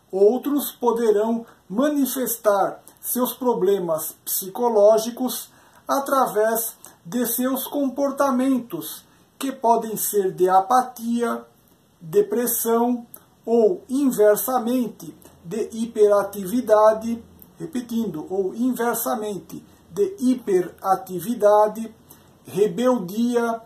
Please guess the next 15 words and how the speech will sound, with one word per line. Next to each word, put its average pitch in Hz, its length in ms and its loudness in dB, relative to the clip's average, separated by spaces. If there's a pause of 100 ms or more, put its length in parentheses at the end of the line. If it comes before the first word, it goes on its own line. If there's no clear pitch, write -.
(420)
desajuste 214 880 0
social, 214 880 0 (140)
et 233 200 -10
cetera. 202 640 -4 (1300)
Caso 208 540 4
já 175 220 2
não 277 180 0
sejam 226 580 -4
mais 180 360 -4
crianças, 233 920 -2 (540)
podem 202 460 4
tentar 226 560 2
fugir 196 600 -4
da 208 180 4
situação 240 920 -4